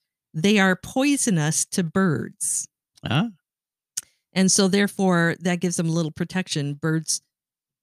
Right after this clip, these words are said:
Speaker 1: I don't know whether they just learn fast or somehow they instinctively know that they don't wanna eat that caterpillar.
Speaker 2: You know, there's something,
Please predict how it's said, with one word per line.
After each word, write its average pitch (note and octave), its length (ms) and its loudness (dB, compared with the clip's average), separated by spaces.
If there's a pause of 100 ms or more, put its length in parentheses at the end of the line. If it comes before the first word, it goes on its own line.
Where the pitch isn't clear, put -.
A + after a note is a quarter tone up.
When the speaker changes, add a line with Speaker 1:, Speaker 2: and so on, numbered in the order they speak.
(100)
Speaker 1:
I E3+ 100 -2
don't F3 140 0
know E3 80 2
whether D#3+ 280 0
they D#3 160 0
just D3 220 -2
learn G#3 280 0
fast C4 440 -2
or E3+ 60 2
somehow G3 380 0
they E3 180 0
instinctively F#3+ 680 -2
know G3 460 2 (420)
that E3+ 260 0
they F3 120 0
don't F3+ 140 2
wanna F3+ 180 0
eat E3+ 240 -2
that D3+ 240 -2 (140)
caterpillar. C#3+ 680 -4 (800)
Speaker 2:
You C#3+ 100 6
know, D3+ 140 6
there's C3+ 180 4
something, C#3 640 2